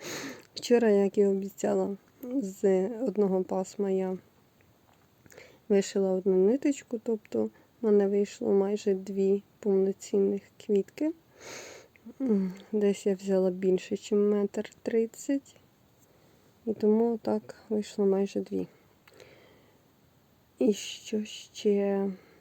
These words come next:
А, сьогодні були справи, лікарня, банк, і потім вдома тяжка фізична праця до восьмої години вечора.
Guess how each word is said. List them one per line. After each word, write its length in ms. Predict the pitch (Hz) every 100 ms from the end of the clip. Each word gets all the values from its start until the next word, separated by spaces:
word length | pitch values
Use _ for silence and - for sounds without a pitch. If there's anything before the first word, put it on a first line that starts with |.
| - -
А, 300 | 277 190 196 196
сьогодні 540 | - 208 202 202 208
були 440 | 196 202 196 190 185 - _ _ -
справи, 560 | - - 214 233 247
лікарня, 640 | 233 214 - 202 196 202 196
банк, 420 | 196 196 233 262 - _ _ - - - - _ _ _ _ _ - _
і 100 | 262
потім 560 | 202 - 208 202 220 208
вдома 420 | 202 196 196 196 - _ _ _ _ _ -
тяжка 580 | - 202 - - 214 208
фізична 800 | 214 202 208 220 202 - 214 202
праця 500 | - 202 208 - 214
до 380 | 196 214 208 226
восьмої 880 | 226 214 202 - - 208 208 202 208
години 460 | 214 196 240 208 196
вечора. 600 | 202 208 - - 247